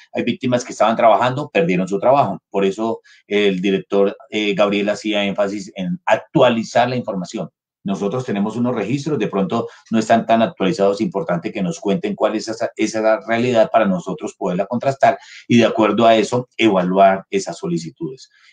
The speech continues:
Importante, nuevamente reiterarles, siempre estamos en favor de ustedes, de las víctimas, de poder hacer el mejor uso racional de los recursos para que les lleguen las indemnizaciones con un proceso de focalización, como lo explicábamos con el doctor Enrique,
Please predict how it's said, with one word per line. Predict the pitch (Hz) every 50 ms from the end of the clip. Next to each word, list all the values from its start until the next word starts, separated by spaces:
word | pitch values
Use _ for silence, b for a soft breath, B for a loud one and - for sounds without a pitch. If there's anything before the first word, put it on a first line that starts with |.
| b _
Importante, | 113 104 87 107 107 - - 107 107 101 85 - - _ _ _ _ _
nuevamente | 101 98 101 104 104 98 - 104
reiterarles, | 95 98 92 - 90 87 82 78 76 - -
siempre | - 127 123 127 131 123 127 127
estamos | - - 110 110 117 117 - - b b b b b _
en | - 90 87 82
favor | 82 87 90 92 95 98
de | 98 110
ustedes, | 98 - - 113 113 117 107
de | 104 95
las | 87 85 82
víctimas, | - 120 120 - 127 123 120 117 95
de | 104
poder | 95 - 87 87 90 92 92 92 - -
hacer | - 92 - - 104 98
el | 98 95
mejor | 95 90 85 - - 131 139 143 147
uso | 151 151 151 135 - 151 156 151 - _ _ _
racional | - - 104 98 98 - 98 92 98 98 98
de | 113 117
los | 120 117 113
recursos | 131 131 - 139 135 113 - 131 127 b b b b b
para | b 151 147 151 -
que | 143 131
les | 127 123
lleguen | 139 135 135 147 147 143 139
las | 127 113 -
indemnizaciones | 113 104 104 104 101 95 98 98 87 107 110 120 131 127
con | - 110 104 95
un | 92
proceso | 85 107 104 101 113 101 - 117
de | 110 98
focalización, | - 95 - - 170 165 - 82 - - 110 113
como | - 113 113 101
lo | 87
explicábamos | - - - 82 80 92 98 104 - -
con | - 95
el | 87 82
doctor | 76 - - _ - 87 101
Enrique, | 113 113 117 - - -